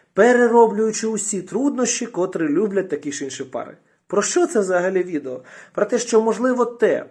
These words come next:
що ви сприймаєте жартом, або те, що ви в собі не сприймаєте, або то, що ви не показуєте людям, якраз таки і заважає вам знайти собі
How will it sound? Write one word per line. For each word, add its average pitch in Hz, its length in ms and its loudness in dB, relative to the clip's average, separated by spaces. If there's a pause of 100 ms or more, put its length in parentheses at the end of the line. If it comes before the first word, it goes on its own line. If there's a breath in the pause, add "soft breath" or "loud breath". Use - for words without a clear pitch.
(220)
що - 220 -4
ви 208 80 0
сприймаєте 170 580 0
жартом, 139 540 -6 (200 soft breath)
або 202 240 -2
те, 208 340 0
що - 200 -6
ви 170 80 -4
в 170 80 -8
собі 175 440 -4
не 151 200 -2
сприймаєте, 143 760 -4 (220 loud breath)
або 151 320 4
то, 202 480 0
що - 200 -6
ви 196 120 0
не 208 100 0
показуєте 156 720 0
людям, 208 380 -2
якраз 240 280 -2
таки 240 260 -4
і 233 60 -2
заважає 220 680 0
вам 226 400 0
знайти 185 520 -4
собі 170 640 -6